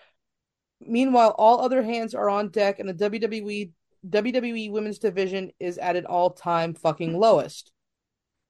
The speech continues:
And then at Vina M Casey, uh, goes by Nadia, says they're upset because there has no, been no classic women's match since WrestleMania,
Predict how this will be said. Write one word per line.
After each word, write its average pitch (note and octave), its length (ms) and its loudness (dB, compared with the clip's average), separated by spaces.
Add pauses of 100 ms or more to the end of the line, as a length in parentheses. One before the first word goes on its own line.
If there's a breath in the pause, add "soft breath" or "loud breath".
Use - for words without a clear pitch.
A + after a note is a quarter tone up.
And F#3+ 200 0
then G3+ 400 2 (120)
at A3+ 340 4 (520)
Vina A#3+ 500 -4
M A3 380 -6 (500)
Casey, G3+ 800 -4 (320)
uh, E3+ 320 6
goes E3 240 -8
by E3+ 120 -2
Nadia, F#3+ 460 0
says F3+ 280 -6
they're A3 280 0
upset A3 380 -4
because G3+ 380 -4
there G3 160 0
has F3+ 240 2
no, F#3 300 -4 (100)
been F#3+ 220 -2
no G#3 200 0
classic A3 440 -4
women's G#3+ 300 -6
match F#3+ 240 -4
since F3 220 -14
WrestleMania, F#3 720 -4